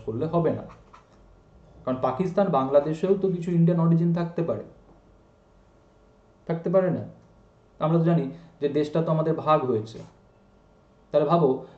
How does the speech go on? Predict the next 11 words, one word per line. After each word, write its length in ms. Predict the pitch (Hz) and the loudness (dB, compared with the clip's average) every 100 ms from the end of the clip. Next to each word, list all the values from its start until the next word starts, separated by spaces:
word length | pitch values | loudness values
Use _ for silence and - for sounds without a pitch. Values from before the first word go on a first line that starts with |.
| - | -10
যে 80 | 147 | -4
এরকম 420 | 151 165 180 170 | -2 0 -2 -2
তো 120 | 170 | 0
পাকিস্তান, 540 | 156 - 170 165 170 | 0 2 0 2 2
বাংলাদেশে 520 | 160 147 156 160 160 170 | 2 2 0 -2 -2 -2
অনেকেই 380 | 151 165 180 | -2 -2 0
আছে 240 | 170 160 143 | 0 0 -2
যে 120 | 151 | 0
দেখা 240 | 143 143 | 0 2
যাচ্ছে 280 | 160 165 160 | 2 0 0
তাদের 260 | 147 131 | -2 0